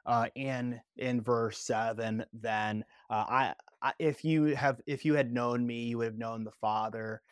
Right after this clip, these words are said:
uh, so on and so forth. Jesus, uh, here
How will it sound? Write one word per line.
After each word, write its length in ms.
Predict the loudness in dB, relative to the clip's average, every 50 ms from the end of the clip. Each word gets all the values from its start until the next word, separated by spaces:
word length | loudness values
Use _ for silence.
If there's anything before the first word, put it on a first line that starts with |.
| _ _ -6
uh, 120 | -4 -4 -4
so 280 | -4 -2 0 0 0
on 100 | 0 -2
and 140 | -4 -6 -6
so 200 | -2 -2 -2 -2
forth. 280 | -2 -4 -4 -4 -4 -4
Jesus, 680 | 0 2 2 4 4 2 2 2 0 0 0 -6 -16 _ _ _ _ _ -4
uh, 140 | -2 -2 -2
here 380 | -2 0 2 4 4 2 2